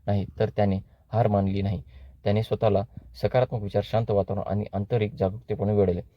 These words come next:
दररोज श्वासावर लक्ष, शरीराशी संवाद आणि कृतज्ञतेने भरले. दिनचर्या तो आपल्या मेंदूत रोज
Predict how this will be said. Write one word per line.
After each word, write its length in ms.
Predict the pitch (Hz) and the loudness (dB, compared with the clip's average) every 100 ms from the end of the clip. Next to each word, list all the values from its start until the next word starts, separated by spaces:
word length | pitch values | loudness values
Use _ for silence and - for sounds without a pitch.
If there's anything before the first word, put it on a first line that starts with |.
| _ _ | _ _
दररोज 200 | 104 131 | 0 0
श्वासावर 400 | 131 110 107 104 | 4 4 6 4
लक्ष, 260 | 104 104 120 | 4 -2 -6
शरीराशी 460 | 107 104 101 98 | -6 -2 -2 -2
संवाद 280 | 101 104 98 - | -6 -4 -4 -4
आणि 100 | 98 | -6
कृतज्ञतेने 360 | - 101 101 101 | -6 -6 -2 0
भरले. 300 | 101 98 90 - - - - | 0 -2 -6 -10 -20 -20 -4
दिनचर्या 440 | 107 107 101 98 | -2 2 2 2
तो 300 | - - 120 - | -2 -4 -4 -4
आपल्या 200 | - 110 | -4 0
मेंदूत 280 | 98 92 104 - | 0 -2 -6 -6
रोज 200 | 117 | -4